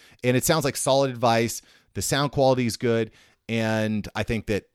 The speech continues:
My First Million is definitely worth checking out. It was recommended to me by Sebastian Rusk, who knows his podcasting. And, uh, yeah, that's another show you should listen to. So that's what today was all about. Paying it forward, telling you some unexpected or underrated podcasts that I'm thinking about.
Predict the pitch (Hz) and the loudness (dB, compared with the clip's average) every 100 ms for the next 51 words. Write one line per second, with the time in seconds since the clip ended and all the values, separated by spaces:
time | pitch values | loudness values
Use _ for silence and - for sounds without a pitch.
0 | - 110 110 113 - 107 104 87 120 123 | -6 -6 -4 -6 -4 -4 -4 -4 -2 -2
1 | 135 110 110 104 - 113 - 110 110 92 | -2 -2 -2 -4 -6 -6 -4 -4 -4 -4
2 | 95 - 110 107 101 117 98 92 98 82 | -4 -4 -2 -4 -6 -6 -6 -8 -8 -6
3 | 107 101 107 90 95 104 - 101 90 90 | -4 -6 -8 -6 -6 -6 -8 -8 -8 -6
4 | 90 113 120 - _ _ 92 - 110 107 | -2 0 -2 -4 _ _ -12 -6 -4 -4
5 | 98 98 87 85 87 80 - - - _ | -4 -8 -8 -10 -12 -14 -16 -20 -20 _
6 | 92 90 90 87 85 80 117 90 - _ | -10 -8 -8 -6 -8 -6 -6 -6 -10 _
7 | - 90 - - - 95 98 - - 95 | -8 -8 -8 -12 -10 -8 -8 -8 -8 -8
8 | - 110 117 110 92 - 110 101 - _ | -8 -8 -8 -8 -8 -2 -2 -2 -10 _
9 | - 175 320 247 214 156 165 135 120 123 | -6 -6 -4 2 2 4 2 4 4 2
10 | - _ _ _ _ _ _ _ - 240 | -2 _ _ _ _ _ _ _ 0 0
11 | 294 254 - 156 156 160 - - - 330 | 2 -4 0 2 2 0 -8 -10 -6 -4
12 | 311 - 185 - - 165 175 - 156 151 | -2 -2 -4 -8 -6 -4 -4 -4 -2 -4
13 | 160 131 - 147 160 151 139 - 117 123 | -2 -4 -4 -4 -4 -4 -4 -4 -6 -8
14 | - 120 113 - 117 - 117 160 180 123 | -6 -6 -6 -6 -8 -6 -4 -4 0 -2
15 | 110 104 92 95 90 | -2 -6 -4 -2 -2